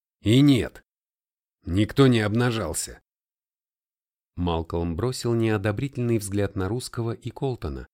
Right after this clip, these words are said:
прежде чем вновь обернуться к Ноа. «Как долго это продолжалось?»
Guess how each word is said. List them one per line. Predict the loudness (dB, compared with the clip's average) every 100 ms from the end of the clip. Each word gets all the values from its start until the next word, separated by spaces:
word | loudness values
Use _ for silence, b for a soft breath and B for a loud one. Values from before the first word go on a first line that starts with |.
| _ _ _ _ _ _ _ _ _ -4
прежде | 0 0 -4
чем | -2 0 2
вновь | 0 -2 -4
обернуться | -4 -2 0 0 -2 -6
к | -8
Ноа. | -8 -8 -10 -14 _ _ _ _ _ _ _ _ _ _ _ _ _ _ _ _ _
«Как | -2 2 4
долго | 4 4 2
это | 0 -2
продолжалось?» | -4 -2 0 0 0 -2 -4 -10